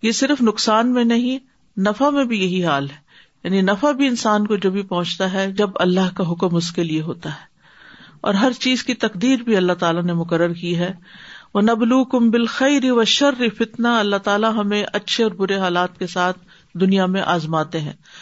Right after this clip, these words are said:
تو یہ سب چیزیں دراصل ہمارے امتحان کے لیے ہوتی ہیں۔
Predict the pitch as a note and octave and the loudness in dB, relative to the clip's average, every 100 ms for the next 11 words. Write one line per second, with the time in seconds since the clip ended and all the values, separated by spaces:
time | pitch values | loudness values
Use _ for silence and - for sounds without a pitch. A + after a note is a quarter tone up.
0 | - _ - A3 G#3+ D4 D4 A#3 A3+ A3+ | -20 _ -4 -2 0 -2 -2 -2 0 2
1 | F#3+ F#3 F3+ A3+ G#3+ F#3 F#3 G3 - F3+ | 2 0 0 -2 -2 0 0 0 -2 -4
2 | F3 E3+ E3 F3 F3 F#3 E3 D3+ C#3 D3 | -2 0 0 0 0 -2 0 -2 -2 -4
3 | D3 - | -6 -8